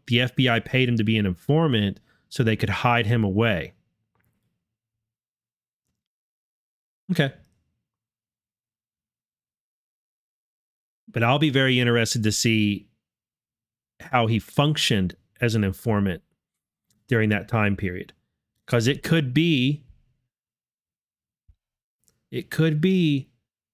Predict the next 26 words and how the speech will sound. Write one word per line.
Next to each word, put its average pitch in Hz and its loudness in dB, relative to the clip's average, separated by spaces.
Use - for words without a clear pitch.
that 117 -8
the 123 0
reason 143 2
Danchenko 135 2
has 113 0
only 131 2
been 131 0
charged 123 -2
with 117 0
a 120 2
handful 127 0
of 107 -2
one 113 0
thousand 123 0
one 120 2
charges 135 0
for 110 0
lying 104 0
to 113 -8
the 107 2
F 104 -4
B 98 0
I 101 0
about 113 -2
certain 127 -2
things 139 -4